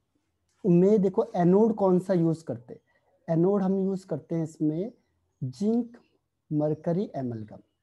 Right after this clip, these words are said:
बस ये याद रखना आपने, ठीक है। और यहाँ पे paste हम यूज़ करते हैं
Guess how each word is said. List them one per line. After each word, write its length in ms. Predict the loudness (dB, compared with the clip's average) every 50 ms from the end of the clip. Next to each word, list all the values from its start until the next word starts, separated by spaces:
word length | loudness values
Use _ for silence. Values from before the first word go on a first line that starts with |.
| _ _ _ _ _ _
बस 240 | -10 -10 -8 -4 -2
ये 60 | 0
याद 240 | 0 0 -2 -2 -4
रखना 260 | -8 -8 -8 -10 -10
आपने, 300 | -10 -14 _ -14 -14 -14 _ _ _ _ _ _ _ _ _ _ _ _ _
ठीक 140 | -10 -10 -10
है। 80 | -14 -18 _ _ _ _ _ _ _ _ _ -4
और 280 | -2 0 0 0 0
यहाँ 440 | 0 0 -2 -2 -4 -4 -6 -8 -8 -8 -8 _
पे 160 | -4 -4 -4 -4
paste 640 | -6 _ _ 2 4 4 2 0 -4 -12 -12 _
हम 260 | -6 -4 -2 -2 0 0
यूज़ 300 | 0 -2 -2 -4 -6 _
करते 300 | -12 -12 -10 _ -10 -8
हैं 300 | -8 -8 -10 -10 -12